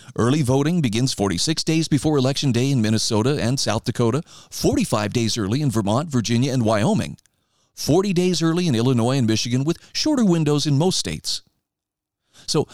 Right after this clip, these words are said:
Thomas Knapp says it's time to start making some decisions, not just on which candidates to vote for, but on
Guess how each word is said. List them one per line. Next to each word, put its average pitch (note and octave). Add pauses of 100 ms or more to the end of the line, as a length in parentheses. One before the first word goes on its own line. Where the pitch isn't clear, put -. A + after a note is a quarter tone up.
(140)
Thomas A3+
Knapp D#3+
says D3
it's B2
time G#3+
to F#3+
start E3+
making D#3+
some D3+
decisions, A#2+
not C3
just G3+
on F#3
which E3
candidates C#3+
to B2
vote A2+
for, B2
but B2+
on A2